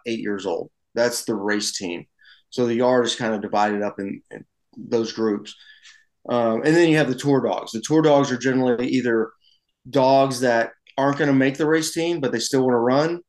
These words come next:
or they're older dogs that have retired, not, not retired, but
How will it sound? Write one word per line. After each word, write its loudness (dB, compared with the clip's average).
or 4
they're 0
older 2
dogs 2
that -2
have -4
retired, -2
not, -2
not 0
retired, 0
but -6